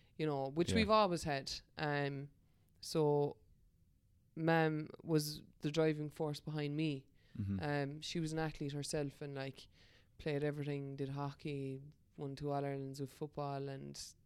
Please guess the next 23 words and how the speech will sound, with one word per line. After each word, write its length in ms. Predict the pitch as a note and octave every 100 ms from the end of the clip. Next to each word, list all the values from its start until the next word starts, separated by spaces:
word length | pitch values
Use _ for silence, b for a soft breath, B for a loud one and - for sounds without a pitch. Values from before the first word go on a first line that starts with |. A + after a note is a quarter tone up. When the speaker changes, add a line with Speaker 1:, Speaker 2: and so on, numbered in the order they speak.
| -
Speaker 1:
you 80 | D#3+
know, 200 | D3+ F#2
Speaker 2:
Yeah, 80 | F#2
Speaker 1:
just, 280 | F#2 E2+ D#3+
like, 200 | D3 C3+
Speaker 2:
yeah. 220 | F#2+ F2 B B B B B -
Speaker 1:
and 140 | D#3+
my 100 | D#3+
dad 320 | D#3 E3 E3 D#3
would 120 | D#3
have 100 | D3+
played, 380 | E3+ D#3 D3+ -
so 400 | E3 D3+ D3 - _ -
we 140 | E3
just 240 | E3 D#3
grew 200 | - D#3+
up 180 | D#3+ -
around 320 | D#3 D3+ D3
that 160 | C#3+ C#3
Speaker 2:
Mm-hmm. 160 | G2+ F#2+
Speaker 1:
G 200 | D#3 D3+
A 80 | C#3+
environment. 720 | C#3 D3 C#3+ C#3 C#3+ - -